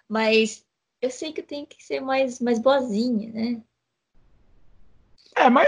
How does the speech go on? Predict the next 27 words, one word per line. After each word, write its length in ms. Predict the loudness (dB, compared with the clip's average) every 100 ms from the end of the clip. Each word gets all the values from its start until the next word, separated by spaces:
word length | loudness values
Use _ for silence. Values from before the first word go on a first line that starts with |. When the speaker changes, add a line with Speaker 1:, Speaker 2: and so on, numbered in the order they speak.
| 2
Speaker 1:
Sim. 100 | 0
Speaker 2:
é 180 | 2 2
assim, 240 | 2 0
é. 420 | 6 6 6 2 -6 -16 _ -20 _ 0 0 4
Vai 160 | 4
natural, 640 | 2 2 4 6 4 2
vai 160 | -2 -4
natural, 500 | -4 -8 -6 -4 -2
né? 120 | -2
Eu 60 | -4
acho 160 | -4
que 100 | -6
não 180 | -6 -4
tem 160 | -2 -2
muito. 760 | -2 0 4 6 6 4 0 -10 _ _ _ _ -20 -20 -20 _ -20 -20 -20 -20 _ _ _ _ _ _
Assim, 440 | -2 2 2 2 -4 _ -4
eu, 140 | 2
eu 260 | 4 4 6
acho 160 | 6 4
que 140 | -2
tá, 120 | 0 2
eu 240 | 4 6
acho 160 | 6 2
que 40 |
tá 120 | -4 -6
indo 100 | -2
bem. 280 | -2 -2